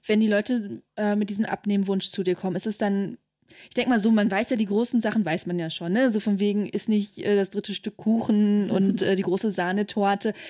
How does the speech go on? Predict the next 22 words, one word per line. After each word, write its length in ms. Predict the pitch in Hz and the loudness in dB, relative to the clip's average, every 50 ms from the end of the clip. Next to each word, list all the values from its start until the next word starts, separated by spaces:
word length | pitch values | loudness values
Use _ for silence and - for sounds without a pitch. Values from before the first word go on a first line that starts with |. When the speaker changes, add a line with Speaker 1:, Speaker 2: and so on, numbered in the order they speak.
| - - - - - | -16 -12 -10 -8 -8
Speaker 1:
Ist 140 | - 208 269 | -4 -4 -4
es 120 | 262 240 | -2 0
dann 280 | - 233 240 262 247 - _ | 0 2 2 2 0 -4 _
wirklich 340 | - 214 240 233 269 277 - | -6 -4 -4 -2 -2 -2 0
bei 60 | 233 | 2
einer 100 | 220 220 | 2 2
Ernährungsberatung 720 | 202 - 196 190 208 254 247 - 240 214 220 226 240 226 214 | 2 2 2 2 2 0 -2 -4 -4 -2 0 2 4 4 4
nur 120 | 208 208 | 4 4
noch 60 | 202 202 | 2 0
das 220 | 208 185 - - | -2 -4 -4 -8
Feintuning 840 | - - - 220 175 170 196 254 302 - - 302 294 294 285 285 269 | -12 -10 -6 -4 -2 0 0 -2 -2 -2 0 0 2 2 2 0 0
oder 160 | - 233 233 | 0 2 4
musst 220 | 226 226 233 220 - | 4 4 4 2 2
du 40 | 233 | 2
manchmal 300 | 220 220 214 - 208 - | 2 2 0 -2 -2 -2
auch 140 | 196 190 | -2 -4
wirklich 240 | 208 208 - 214 - | -6 -6 -6 -4 -4
mit 100 | 214 202 | -4 -2
den 240 | - 196 202 190 175 | 0 -2 -2 -2 -2
ganz 300 | - 185 175 220 202 - | 0 2 4 4 2 0
Basic-Sachen 720 | - - 139 170 165 - 165 - - - - - - 180 165 | -4 -2 -2 -2 -2 -2 -6 -10 -8 -8 -8 -6 -6 -8 -6
anfangen? 480 | - - 160 170 - - - 170 175 | -6 -8 -10 -10 -12 -12 -12 -10 -12